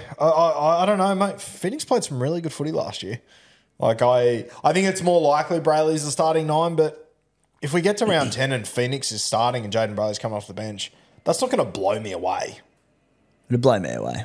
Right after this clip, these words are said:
Speaker 2: I'd be very surprised.
Speaker 1: Mm.
Speaker 2: You, you were Jayden Brailey's biggest fan this time
Speaker 1: Oh, mate,
Speaker 2: last
Speaker 1: I,
Speaker 2: year.
Speaker 1: I was, but I was so impressed with Phoenix. Like, we got to the back end of last year, Phoenix was a top five hooker for me.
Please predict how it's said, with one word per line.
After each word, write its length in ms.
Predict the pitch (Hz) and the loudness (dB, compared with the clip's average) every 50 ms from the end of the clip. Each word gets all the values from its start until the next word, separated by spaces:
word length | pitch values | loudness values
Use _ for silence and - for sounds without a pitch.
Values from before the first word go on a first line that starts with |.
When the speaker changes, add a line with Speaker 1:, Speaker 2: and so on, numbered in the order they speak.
| - - | -6 -4
Speaker 2:
I'd 80 | 110 | -2
be 80 | 110 104 | -2 0
very 220 | 98 101 85 80 | 0 0 0 0
surprised. 540 | - - - 73 69 69 62 58 - - - - _ _ _ _ _ _ _ _ _ _ _ _ _ 165 | -2 -4 -4 -2 -2 0 0 0 -2 -6 -10 -14 _ _ _ _ _ _ _ _ _ _ _ _ _ -12
Speaker 1:
Mm. 400 | 202 208 214 220 214 202 175 - - _ _ _ _ _ _ | -6 -4 -2 0 0 0 -2 -2 -8 _ _ _ _ _ _
Speaker 2:
You, 300 | - 98 117 120 120 - - _ _ _ _ _ _ _ _ _ | 2 2 4 2 2 -2 -8 _ _ _ _ _ _ _ _ _
you 200 | - 202 254 285 | 4 4 6 6
were 140 | 330 339 320 | 6 4 2
Jayden 420 | - - - 214 190 185 170 170 | 0 -2 0 2 2 2 2 4
Brailey's 320 | 156 156 151 147 143 131 117 | 6 6 6 6 4 2 0
biggest 280 | 143 139 117 113 - | -2 -2 0 -2 0
fan 240 | - 131 127 156 185 | 2 2 4 4 4
this 120 | 185 196 - | 4 2 2
time 140 | - 135 202 | 4 4 6
Speaker 1:
Oh, 60 | 214 | 6
mate, 80 | 214 247 240 233 | 6 6 4 4
Speaker 2:
last 120 | 220 214 | 4 4
Speaker 1:
I, 40 | - 190 | 4 4
Speaker 2:
year. 60 | 196 - | 6 6
Speaker 1:
I 40 | |
was, 200 | 247 285 254 165 | 6 6 4 2
but 120 | - 175 180 | 2 2 2
I 60 | 180 | 2
was 180 | 180 180 180 - | 2 2 0 0
so 180 | 233 240 247 | 0 0 0
impressed 320 | 226 - - 190 180 - 160 | 0 2 2 2 0 0 -4
with 100 | 131 123 | -8 0
Phoenix. 460 | - 180 214 240 220 143 117 - - | 0 2 2 2 0 0 -2 -2 -2
Like, 280 | 151 156 151 - - - - - - | -2 -2 -2 -6 -14 -20 -20 -10 -2
we 80 | - 202 | 4 4
got 100 | 240 247 | 4 4
to 60 | 247 247 | 4 2
the 60 | 220 | 2
back 180 | 208 190 - | 2 4 2
end 120 | 196 180 170 | 2 0 2
of 80 | 151 | 4
last 240 | 160 151 147 143 - | 4 4 4 2 0
year, 140 | 202 220 208 | -2 -4 -4
Phoenix 480 | - - - - - 214 269 285 - - | -4 -6 -8 -2 -2 -2 -2 -2 -6 -6
was 80 | 240 180 | -6 -8
a 60 | 143 | -2
top 220 | - 175 170 - | -2 -2 -2 2
five 180 | - 156 143 117 | 2 2 2 0
hooker 220 | 147 185 - - | -4 -8 -8 -10
for 120 | - - 117 | -10 -10 -10
me. 120 | 95 | -12